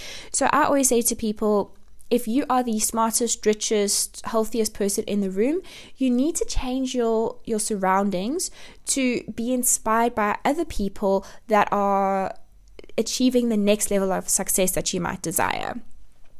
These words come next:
So I call it the fishbowl concept. And if you are in your current fishbowl and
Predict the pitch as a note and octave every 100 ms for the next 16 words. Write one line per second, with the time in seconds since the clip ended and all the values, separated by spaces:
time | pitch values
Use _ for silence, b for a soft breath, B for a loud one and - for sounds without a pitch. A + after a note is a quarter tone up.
0 | - - A3+ G3+ F#3+ B B B B C4
1 | C#4+ E4 D#4 C#4 A#3+ A#3+ - G3+ - F#3+
2 | - - - - G#3 G#3+ A3 - B B
3 | B - C#4 C4 A3 E4 - D#4 A#3 A3+
4 | G#3+ A3+ - A3 G#3 G#3 G3 - - G3+
5 | C#4 E4+ - G3 G3 G3+